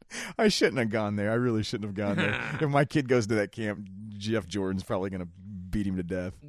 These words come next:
Speaker 2: Yeah, well, Jeff Jordan camps are amazing.
Speaker 1: They are
Speaker 2: And,
Speaker 1: amazing.
Speaker 2: and those kids are amazing. Jeff and Micah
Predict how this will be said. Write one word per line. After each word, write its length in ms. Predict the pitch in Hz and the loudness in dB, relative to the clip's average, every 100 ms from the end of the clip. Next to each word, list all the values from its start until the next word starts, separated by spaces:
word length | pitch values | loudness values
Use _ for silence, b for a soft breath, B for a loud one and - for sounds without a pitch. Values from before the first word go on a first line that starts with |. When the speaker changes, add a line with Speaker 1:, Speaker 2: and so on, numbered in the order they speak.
| - | -16
Speaker 2:
Yeah, 320 | 151 156 87 - | -4 -2 -2 -4
well, 160 | 120 | -4
Jeff 220 | 147 175 131 | 0 0 2
Jordan 240 | 143 113 | 0 0
camps 300 | 113 95 - | -6 -12 -12
are 60 | 92 | -16
amazing. 420 | 90 92 95 - | -14 -16 -16 -6
Speaker 1:
They 100 | 90 | -4
are 140 | 69 | -2
Speaker 2:
And, 120 | 64 62 | -4 -8
Speaker 1:
amazing. 240 | 156 214 | -4 -4
Speaker 2:
and 80 | 208 | 0
those 180 | 233 190 | 0 0
kids 300 | - 196 135 | 2 0 0
are 60 | |
amazing. 440 | 92 90 92 - - _ _ - | -10 -14 -20 -20 -20 _ _ -8
Jeff 180 | 185 160 | -6 -6
and 100 | 139 | -6
Micah 380 | 147 127 107 | -6 -6 -10